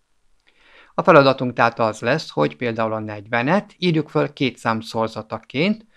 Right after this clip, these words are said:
úgy, hogy az egyik szám ebből a sorozatból kerüljön ki. Rögtön láthatjuk, hogy a negyven osztható nyolccal, így akkor a negyvenet fölírom, mint nyolc szor öt.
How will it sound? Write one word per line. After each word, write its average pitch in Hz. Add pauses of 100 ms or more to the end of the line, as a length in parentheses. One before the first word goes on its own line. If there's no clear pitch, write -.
(220)
úgy, 220
hogy 139
az 117
egyik 123
szám 190
ebből 127
a 120
sorozatból 110
kerüljön 110
ki. - (640)
Rögtön 135
láthatjuk, 123
hogy 117
a 117
negyven 113
osztható 120
nyolccal, 113
így 139
akkor 117
a 104
negyvenet 175
fölírom, 143
mint 107
nyolc 117
szor 120
öt. -